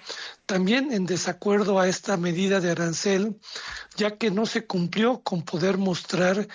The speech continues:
que el productor mexicano, el exportador, hace dumping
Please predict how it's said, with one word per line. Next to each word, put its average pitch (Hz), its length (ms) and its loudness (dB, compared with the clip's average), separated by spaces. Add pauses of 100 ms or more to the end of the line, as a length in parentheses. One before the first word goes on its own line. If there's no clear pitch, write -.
(340)
que 202 540 0
el 180 180 0
productor 180 600 0
mexicano, 196 600 0
el 170 80 0
exportador, 180 800 0
hace 185 300 2
dumping 185 540 0